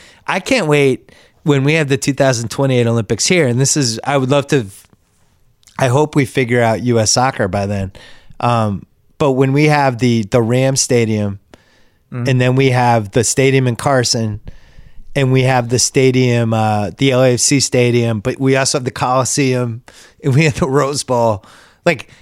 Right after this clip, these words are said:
Speaker 1: we, L A is more equipped for a World Cup just to have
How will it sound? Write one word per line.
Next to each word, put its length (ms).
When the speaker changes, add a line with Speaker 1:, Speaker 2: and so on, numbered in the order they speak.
Speaker 1:
we, 320
L 220
A 140
is 180
more 240
equipped 360
for 180
a 60
World 260
Cup 360
just 240
to 80
have 300